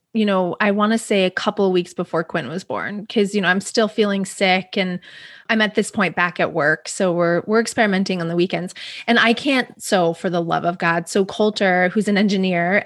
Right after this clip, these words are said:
we bought, you know, paper s-, essentially, and he, he started sewing these bags, and then we'd fill the bags with popcorn and put it in the microwave and start testing.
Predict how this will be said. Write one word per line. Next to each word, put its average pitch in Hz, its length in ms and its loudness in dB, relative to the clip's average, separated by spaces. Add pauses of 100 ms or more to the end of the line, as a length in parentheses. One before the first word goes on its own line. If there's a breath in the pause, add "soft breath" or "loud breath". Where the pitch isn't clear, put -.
we 208 240 2
bought, 190 600 2
you 214 160 -2
know, 190 240 0 (480)
paper 220 640 2
s-, - 220 -20
essentially, 190 640 0
and 202 200 2
he, 202 580 0 (400 loud breath)
he 220 240 0
started 190 340 0
sewing 185 540 -2
these 185 240 -2
bags, 202 680 -2
and 208 160 0
then 196 120 2
we'd 190 200 0
fill 196 260 2
the 196 100 0
bags 185 340 0
with 180 120 -4
popcorn 190 600 -2
and 190 100 0
put 190 140 -2
it 185 100 -2
in - 60 -10
the 190 80 -6
microwave 180 500 -2
and 190 120 -6
start - 260 -4
testing. 190 580 0